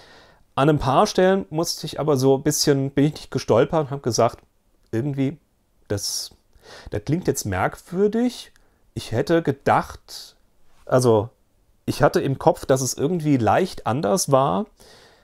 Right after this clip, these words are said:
Das könnte so ein bisschen Lost in Translation sein, dass... Ähm, vielleicht etwas im Originaltext ein bisschen zweideutig war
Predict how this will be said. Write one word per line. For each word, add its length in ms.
Das 200
könnte 260
so 100
ein 80
bisschen 320
Lost 300
in 160
Translation 760
sein, 480
dass... 360
Ähm, 580
vielleicht 540
etwas 480
im 260
Originaltext 1040
ein 60
bisschen 200
zweideutig 760
war 340